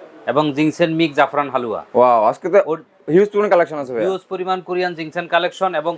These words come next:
Speaker 1: কোরিয়ান অরিজিনাল জিনসেন চিনার উপায় কি?
Speaker 2: আচ্ছা।
Speaker 1: ঠিক আছে, অনেক ভাই ফোন দিয়া বলে যে, "ভাই জিনসেন কিনছি কিন্তু জিনসেন তো অরিজিনাল না।" তা আজকে আমি দেখাবো যে কোরিয়ান জিনসেন, অরিজিনাল জিনসেন চিনার উপায় কি। এই দেখেন, অরিজিনাল জিনসেন চিনার বলে এখানে লেখা থাকবে কোরিয়ান রেড জিনসেন।
Speaker 2: আচ্ছা।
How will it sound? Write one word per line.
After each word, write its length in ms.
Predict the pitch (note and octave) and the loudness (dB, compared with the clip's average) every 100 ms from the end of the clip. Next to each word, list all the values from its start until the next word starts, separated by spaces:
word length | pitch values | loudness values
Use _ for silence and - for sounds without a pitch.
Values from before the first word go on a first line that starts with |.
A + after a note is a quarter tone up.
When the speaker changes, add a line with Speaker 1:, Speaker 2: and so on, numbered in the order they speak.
| - | -8
Speaker 1:
কোরিয়ান 380 | - F#3+ G3+ G3+ | -4 2 4 4
অরিজিনাল 480 | E3 E3+ D#3 G3 F#3 | 0 -4 -2 -2 0
জিনসেন 360 | D#3+ F3+ F#3+ F3+ | -2 -4 -2 -2
চিনার 320 | G3+ G3 F#3 | 0 2 2
উপায় 260 | E3+ F#3 E3 | 4 0 0
কি? 120 | G#2 - _ | -10 -20 _
Speaker 2:
আচ্ছা। 380 | B2+ C3 C#3 G2 - | -2 2 2 2 -2
Speaker 1:
ঠিক 120 | E3+ | -6
আছে, 220 | F3+ C3+ | -6 -4
অনেক 420 | A#2 D3+ F#3+ E3 | -4 -2 -2 0
ভাই 240 | E3+ F#3 F#3+ | 0 0 -2
ফোন 180 | F3 F3 | -8 -8
দিয়া 180 | E3+ F#3 | -4 -4
বলে 200 | F3+ F3+ | -4 -8
যে, 100 | D#3+ | 0
"ভাই 180 | E3 D3+ | 0 0
জিনসেন 360 | D#3 D3+ E3+ | -6 -10 -10
কিনছি 280 | D#3 E3 D#3 | -8 -8 -8
কিন্তু 280 | D#3+ D#3 E3 | -10 -8 -6
জিনসেন 320 | D3+ D3+ D#3+ | -6 -6 -2
তো 100 | D#3 | 2
অরিজিনাল 400 | D3+ C3+ C3+ A#2+ | 2 2 -2 0
না।" 140 | F#2+ - _ _ - | -4 -8 _ _ -2
তা 60 | C3 | 0
আজকে 260 | C#3 - | 0 2
আমি 140 | G3 G3 | 2 2
দেখাবো 300 | F3+ G3 F#3+ | 2 2 0
যে 100 | G3 | -4
কোরিয়ান 400 | F#3+ G3+ G#3 G3+ | -4 0 2 0
জিনসেন, 380 | F3+ F#3 G3+ G3 | -4 -6 -6 -2
অরিজিনাল 460 | D#3+ E3 F#3 F#3+ | -2 -2 0 -2
জিনসেন 380 | E3 F3+ F3 F3+ | -2 -6 -4 -6
চিনার 260 | F3+ F3+ D#3+ | -4 -2 -2
উপায় 240 | C#3+ D3 | 0 -2
কি। 180 | B2 F#2 - - - - | -2 -14 -16 -18 -18 0
এই 100 | D3 | 2
দেখেন, 260 | D3+ C#3 C3 | 2 0 0
অরিজিনাল 460 | D#3 D3+ F#3 F#3+ | -2 0 0 0
জিনসেন 340 | F3 F#3 F#3+ F3+ | 0 -6 -6 -6
চিনার 260 | F#3 F#3 | 0 2
বলে 160 | F#3 F#3 | 4 2
এখানে 160 | F3+ | 2
লেখা 220 | E3 D#3+ E3 | 2 0 0
থাকবে 200 | E3 D#3 | -4 -4
কোরিয়ান 340 | - F#3 F#3+ F3 | -6 0 0 2
রেড 200 | F3 D3 | -2 -2
জিনসেন। 400 | D#3 C#3+ C3+ F2 _ | -8 -8 -6 -6 _
Speaker 2:
আচ্ছা। 420 | A2 - A2+ F2 | -10 0 0 0